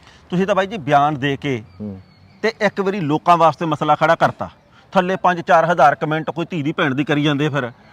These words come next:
Speaker 1: ਫਿਰ ਤੁਸੀਂ ਪੜ੍ਹਦੇ ਹੋ ਸਾਰੇ ਵੀ ਭਾਈ ਆਹ ਦੇਖੋ ਜੀ
Speaker 2: ਨਹੀਂ, ਮੈਂ
Speaker 1: ਮੇਰੇ
Speaker 2: ਕਈ
Speaker 1: ਪੱਖ 'ਚ ਕਿੰਨੇ ਕਾ, ਮੇਰੇ ਖਿਲਾਫ ਕਿੰਨੇ
Speaker 2: ਨਹੀਂ,
Speaker 1: ਕਾ।
Speaker 2: ਮੈਂ ਕਈ ਵਾਰੀ ਪੜ੍ਹਦਾ, ਪਰ ਮੈਂ ਤੁਹਾਨੂੰ ਇੱਕ ਗੱਲ ਦੱਸਾਂ, ਉਹ
Speaker 1: ਹੂੰ।
Speaker 2: ਡੇਰਿਆਂ ਦੇ ਨਾ ਆਈ ਟੀ ਸੈੱਲ ਬਹੁਤ ਸਟਰੋਂਗ ਨੇ।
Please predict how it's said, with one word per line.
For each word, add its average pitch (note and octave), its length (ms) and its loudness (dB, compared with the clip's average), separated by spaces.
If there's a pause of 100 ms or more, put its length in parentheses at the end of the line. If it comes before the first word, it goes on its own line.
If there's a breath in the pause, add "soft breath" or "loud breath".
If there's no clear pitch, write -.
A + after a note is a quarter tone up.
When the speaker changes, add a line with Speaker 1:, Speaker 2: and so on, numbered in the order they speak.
(100)
Speaker 1:
ਫਿਰ A3+ 100 2
ਤੁਸੀਂ A#3 240 -4
ਪੜ੍ਹਦੇ A3+ 320 0
ਹੋ C4 60 -4
ਸਾਰੇ G3+ 260 4
ਵੀ G3 100 -4
ਭਾਈ F3+ 280 2
ਆਹ F3 140 6
ਦੇਖੋ E3+ 260 -8
ਜੀ - 20 -6
Speaker 2:
ਨਹੀਂ, G#3 120 0
ਮੈਂ - 100 0
Speaker 1:
ਮੇਰੇ E3+ 60 0
Speaker 2:
ਕਈ F#3+ 80 2
Speaker 1:
ਪੱਖ F3+ 160 2
'ਚ - 80 -6
ਕਿੰਨੇ E3+ 300 -4
ਕਾ, E3+ 140 0
ਮੇਰੇ D#3+ 180 -2
ਖਿਲਾਫ C#3+ 320 2
ਕਿੰਨੇ C#3+ 220 -6
Speaker 2:
ਨਹੀਂ, G3+ 120 -4
Speaker 1:
ਕਾ। G3 60 -4
Speaker 2:
ਮੈਂ F#3 80 -4
ਕਈ D#3+ 180 -6
ਵਾਰੀ D#3+ 140 -2
ਪੜ੍ਹਦਾ, C3+ 340 0
ਪਰ E3+ 160 0
ਮੈਂ E3+ 120 -6
ਤੁਹਾਨੂੰ E3 180 -6
ਇੱਕ C#3+ 100 -6
ਗੱਲ D3 120 -2
ਦੱਸਾਂ, C#3+ 380 -8
ਉਹ D#3 100 -4
Speaker 1:
ਹੂੰ। F3 280 -4
Speaker 2:
ਡੇਰਿਆਂ C3 420 0
ਦੇ C#3 140 -4
ਨਾ E3 200 -8 (140)
ਆਈ C3 140 0
ਟੀ C#3 180 -8
ਸੈੱਲ C#3+ 220 -6
ਬਹੁਤ A2 200 -6
ਸਟਰੋਂਗ F#2+ 340 -14
ਨੇ। D#2+ 100 -18